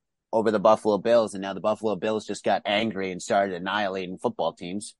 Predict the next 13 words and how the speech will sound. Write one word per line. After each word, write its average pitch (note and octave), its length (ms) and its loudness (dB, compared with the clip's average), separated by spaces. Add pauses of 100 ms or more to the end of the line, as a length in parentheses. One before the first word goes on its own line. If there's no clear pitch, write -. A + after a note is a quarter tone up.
(100)
We G2 100 -4
can F#2 80 -6
talk G#2 220 2
about G2 200 2
that F#2 180 2
at E2+ 60 2
a E2+ 40 4
later F2+ 240 0
date. F#2+ 320 -2 (1500)
But, F#3+ 220 6 (180)
you F3 100 -4
know, G3 300 -2
it, - 180 -4